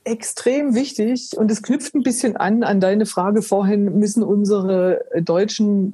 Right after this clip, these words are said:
Redaktionsstuben nicht vielfältiger werden? Was können wir als Journalisten tun? Wir können doch sozusagen nur das Licht der Berichterstattung da drauf werfen. Wir müssen darüber berichten, was mit, äh, äh,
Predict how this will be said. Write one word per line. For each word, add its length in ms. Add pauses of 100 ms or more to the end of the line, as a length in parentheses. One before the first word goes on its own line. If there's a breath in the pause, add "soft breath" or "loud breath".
Redaktionsstuben 960
nicht 180
vielfältiger 600
werden? 420 (1160 loud breath)
Was 420
können 240
wir 140
als 160
Journalisten 500
tun? 340
Wir 120
können 240
doch 160
sozusagen 480
nur 120
das 220
Licht 260
der 120
Berichterstattung 680
da 120
drauf 280
werfen. 380
Wir 120
müssen 380
darüber 380
berichten, 580
was 220
mit, 400
äh, 120
äh, 680